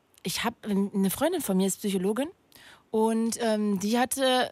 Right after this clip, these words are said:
irgendwann mal, weil ich auch immer so perfektionistisch bin, ähm, meinte so, ich könnte mir mal so ein, so ein Band oder irgendwas, also irgendwas, äh, ummachen, was ich immer anfassen kann, um sozusagen zu spüren, dass ich im Jetzt bin, weil man dann automatisch nicht mehr immer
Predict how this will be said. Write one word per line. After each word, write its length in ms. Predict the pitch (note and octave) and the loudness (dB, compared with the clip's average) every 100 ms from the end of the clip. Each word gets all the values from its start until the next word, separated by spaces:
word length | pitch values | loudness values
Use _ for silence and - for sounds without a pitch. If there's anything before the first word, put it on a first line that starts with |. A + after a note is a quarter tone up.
| - - | -8 -6
irgendwann 440 | - A#3 D4 A#3 A3+ | 0 0 2 0 2
mal, 140 | A3 | 2
weil 100 | F#3+ | 2
ich 100 | F3 | 0
auch 120 | F#3 | -2
immer 120 | B3 E3+ | -2 -2
so 80 | |
perfektionistisch 720 | E3 F3+ F3+ E3 F3 F3+ G#3+ - | -2 -4 -4 -4 -2 -2 -4 -4
bin, 220 | G#3 G3 | -4 -2
ähm, 380 | F#3+ F#3 F#3 F3+ | -2 -2 -2 -2
meinte 260 | F3+ G#3 | -2 -2
so, 80 | F3+ | -2
ich 220 | F#3 - | -2 -6
könnte 300 | - G3 G#3 | -4 -2 0
mir 120 | A3 F#3+ | 2 2
mal 160 | F#3 | 2
so 120 | E3+ | 2
ein, 180 | E3 D#3 - - - | 0 0 -4 -20 -20
so 100 | - | -4
ein 160 | D#3+ D3+ - | 0 0 0
Band 360 | D#3+ G3 D#4 - | 2 2 2 -2
oder 220 | E3 E3 | 0 2
irgendwas, 380 | G3+ A3+ A#3 - E2 - - _ | 2 0 0 -4 -10 -16 -18 _
also 260 | - G#3 G3+ | -6 -4 -2
irgendwas, 420 | A3+ C4 C4 A#3+ - - - _ _ _ - | -2 2 0 0 -8 -20 -20 _ _ _ -12
äh, 120 | B2+ - - _ _ | -12 -12 -18 _ _
ummachen, 540 | - D4 E4+ G#3+ G#3+ C#4 | 0 2 4 2 2 0
was 100 | G#3 | 0
ich 140 | G#3 | 0
immer 180 | G#3+ G#3 | 0 2
anfassen 580 | B3+ F4 - E3+ - D#3 | 0 0 -2 -2 -2 -6
kann, 360 | - E3+ B3+ - | -4 -2 -2 -4
um 240 | - A#3 C4+ | 0 0 2
sozusagen 560 | A3+ - G3 F#3+ G#3 | 0 -2 0 2 2
zu 120 | G#3+ F#3+ | 0 -4
spüren, 380 | - A3 C4 | -4 0 2
dass 160 | A#3+ G3+ | 2 0
ich 120 | G3 | 0
im 100 | G3 | 2
Jetzt 380 | F3 G3 - - | 2 2 -2 -4
bin, 240 | D3 C#3 | -4 0
weil 160 | D#3 E3+ | 2 2
man 200 | F#3 E3+ | 2 2
dann 220 | E3+ A#3+ | 2 0
automatisch 720 | - A3+ D#4 G#3+ F3 G3 A3+ | 2 0 0 0 0 0 -2
nicht 300 | G3+ G#3 - | 0 -2 -2
mehr 320 | G#3 G3+ G3+ - | 0 2 2 0
immer 360 | G#3 G3 G3 | 2 2 2